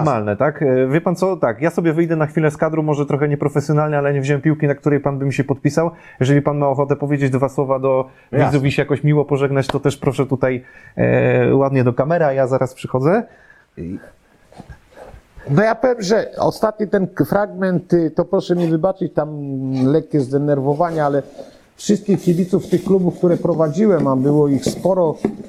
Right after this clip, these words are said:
Speaker 2: i tych, tych, którzy, którzy się cieszyli, że ja pracowałem w takim, w takich klubach,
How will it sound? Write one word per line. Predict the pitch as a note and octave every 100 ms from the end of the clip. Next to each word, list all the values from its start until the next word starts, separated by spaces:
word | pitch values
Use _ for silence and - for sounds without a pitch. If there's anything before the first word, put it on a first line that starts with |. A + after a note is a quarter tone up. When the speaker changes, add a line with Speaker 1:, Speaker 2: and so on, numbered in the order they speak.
| - -
Speaker 2:
i | C#3+
tych, | - D#3+ D#3 -
tych, | F3+ E3+
którzy, | - E3+ - D3+ - - - -
którzy | - D#3 D#3
się | - D#3
cieszyli, | - - G#3 F#3+ E3
że | D#3+ D#3
ja | D#3 D3 D3 C#3+
pracowałem | D#3+ D3 E3 D3 D3+ D3
w | B2+
takim, | C#3+ - C#3+
w | - -
takich | C3+ - C3
klubach, | - D3 D3